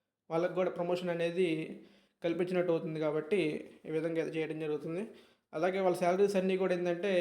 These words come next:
వాళ్ళ ఎస్ఆర్ ఎంట్రీ ఎవరైతే మెయింటైన్ చేస్తున్నారో ఎస్ఆర్స్ వాళ్ళు, లేకపోతే వాళ్ళ యొక్క మండల లెవెల్ ఆఫీసర్స్ ఎవరైతే ఉంటారో, మండల అగ్రికల్చర్ ఆఫీసర్, లేకపోతే వాళ్ళ యొక్క వెటర్నరీ అసిస్టెంట్ సర్జన్ ఉంటారు, వెటర్నరీ, వెటర్నరీ అసిస్టెంట్ సర్జన్ అని కూడా ఉంటారు.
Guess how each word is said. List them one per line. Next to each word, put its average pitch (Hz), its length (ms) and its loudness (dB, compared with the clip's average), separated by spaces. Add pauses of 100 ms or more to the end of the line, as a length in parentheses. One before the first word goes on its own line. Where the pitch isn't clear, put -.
(240)
వాళ్ళ 165 140 -2 (100)
ఎస్ఆర్ 185 280 2
ఎంట్రీ 185 160 2
ఎవరైతే 175 420 4
మెయింటైన్ 170 280 -2
చేస్తున్నారో 160 440 0 (100)
ఎస్ఆర్స్ 156 400 0 (580)
వాళ్ళు, 165 420 0 (600)
లేకపోతే 196 460 4 (120)
వాళ్ళ 196 160 4
యొక్క 190 160 2 (100)
మండల 180 220 0
లెవెల్ 185 220 2
ఆఫీసర్స్ 175 380 -4
ఎవరైతే 165 380 4
ఉంటారో, 160 300 0 (560)
మండల 165 240 4
అగ్రికల్చర్ 165 380 0
ఆఫీసర్, 156 400 0 (720)
లేకపోతే 170 400 0 (120)
వాళ్ళ 160 200 2
యొక్క 156 260 -2
వెటర్నరీ 175 320 4
అసిస్టెంట్ 175 300 2
సర్జన్ 160 280 0
ఉంటారు, 147 320 2 (920)
వెటర్నరీ, 180 400 0 (140)
వెటర్నరీ 185 360 0
అసిస్టెంట్ 170 320 -2
సర్జన్ 160 280 -2
అని 170 120 0 (100)
కూడా 156 220 4
ఉంటారు. 156 280 0